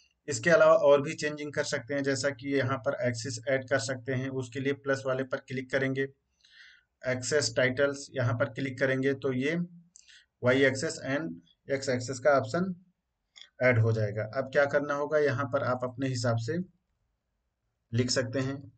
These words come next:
Districts, इसको भी आप अपने हिसाब से चेंजिंग कर सकते हैं।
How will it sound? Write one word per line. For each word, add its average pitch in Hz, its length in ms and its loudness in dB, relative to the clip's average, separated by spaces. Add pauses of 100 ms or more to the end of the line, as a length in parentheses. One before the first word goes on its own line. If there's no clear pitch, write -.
(1900)
Districts, 131 680 -4 (1160)
इसको 120 260 0
भी 143 200 -2 (960)
आप 131 200 -2
अपने 143 220 -6
हिसाब 131 340 0
से 143 140 -6
चेंजिंग 135 380 -2
कर 131 120 -2
सकते 131 320 -6
हैं। 131 200 -4